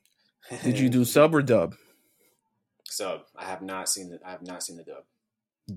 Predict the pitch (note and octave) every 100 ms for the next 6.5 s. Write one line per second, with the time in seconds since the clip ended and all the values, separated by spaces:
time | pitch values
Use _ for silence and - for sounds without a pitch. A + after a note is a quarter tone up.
0 | - - E2+ E2+ - E2+ D#2 - - C#2+
1 | B1+ - _ _ _ _ _ _ A#2 A2
2 | A2 A2+ A#2+ A#2+ A#2 A2+ A2+ C3 A#2 A#2
3 | A2 A#2 C3 A#2+ A#2+ - A2+ A2 F#2+ -
4 | G#2 F#2 F2+ F2 E2+ D#2+ C2 A#1+ C2 C#2+
5 | A#2+ B2 A#2+ A#2 G2+ E2 G#2+ A2+ A2+ -
6 | G#2 G#2+ G2+ G2 G2